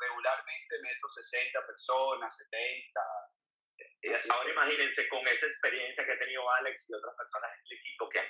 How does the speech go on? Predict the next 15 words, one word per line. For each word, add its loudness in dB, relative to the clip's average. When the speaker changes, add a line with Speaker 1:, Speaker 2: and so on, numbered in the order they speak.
Speaker 2:
compartido 2
exactamente 0
cuáles -2
fueron 2
los 2
desafíos 0
y -10
cuál 6
es 2
la 4
mejor 2
forma 4
de 6
hacerlo, 2
¿verdad? -2